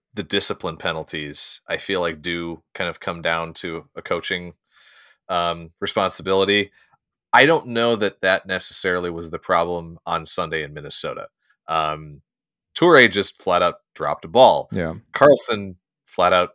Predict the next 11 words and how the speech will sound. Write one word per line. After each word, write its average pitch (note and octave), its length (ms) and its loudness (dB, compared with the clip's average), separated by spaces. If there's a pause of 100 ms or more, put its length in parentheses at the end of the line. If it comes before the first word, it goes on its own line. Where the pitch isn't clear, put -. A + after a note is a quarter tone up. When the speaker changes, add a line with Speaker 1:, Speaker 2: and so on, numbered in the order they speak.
(160)
Speaker 1:
missed F#2 240 -6
a E2 60 -10
P G2 180 -4
A F2+ 100 -2
T. E2+ 380 0 (340)
Um, E2 540 -2 (960)
th-, B2 200 -2
those C3+ 300 4
were A#2 520 2 (500)
maybe A2+ 300 4
the, G#2+ 440 0